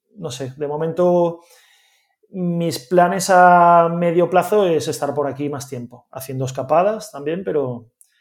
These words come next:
pero más tiempo también por el, por Hippie, porque eso, eh, tiene una edad ya que tampoco la quiero dejar aquí e irme yo un año de viaje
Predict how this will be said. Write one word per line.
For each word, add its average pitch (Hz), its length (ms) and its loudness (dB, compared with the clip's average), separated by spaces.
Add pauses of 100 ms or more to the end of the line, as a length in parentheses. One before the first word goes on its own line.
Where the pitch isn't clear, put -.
(160)
pero 139 160 -6
más 151 220 -6
tiempo 180 400 0
también 139 260 -6
por 160 140 0
el, 139 300 0
por 131 200 -8
Hippie, 127 400 -10
porque - 260 -20
eso, 120 280 -20 (180)
eh, 135 260 -20
tiene 135 180 -10
una 131 160 -4
edad 139 240 -4
ya 147 200 -2
que 135 380 -2 (720)
tampoco 151 340 -2
la 165 100 2
quiero 170 220 4
dejar 156 220 2
aquí 151 240 -4
e - 240 -8
irme 147 280 -6
yo 143 580 0 (100)
un 151 160 -12
año 147 200 -10
de 147 100 0
viaje 160 400 -2